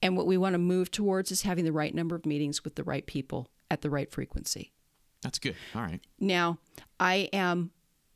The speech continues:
Speaker 1: when I was in the corporate world, there was so much political stuff around meetings. I mean, people felt like they, and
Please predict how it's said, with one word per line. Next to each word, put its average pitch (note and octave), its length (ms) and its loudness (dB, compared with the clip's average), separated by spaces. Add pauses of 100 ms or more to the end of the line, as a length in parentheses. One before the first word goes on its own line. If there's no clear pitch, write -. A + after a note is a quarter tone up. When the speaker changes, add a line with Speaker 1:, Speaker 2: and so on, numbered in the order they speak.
(540)
Speaker 1:
when F#3+ 220 4
I F#3 140 6
was G3+ 160 4
in G3+ 80 4
the F3 60 2
corporate - 360 -2
world, D#3 420 -2 (1300)
there G3 140 4
was F3 180 2
so G3 340 4
much F#3+ 280 0 (300)
political F3 680 0
stuff - 580 0
around C#3+ 380 2
meetings. C#3 440 -2
I D3 60 0
mean, D3 160 2
people E3+ 360 0
felt D3+ 300 0
like C#3 260 0
they, C#3 240 0 (120)
and D3+ 140 -2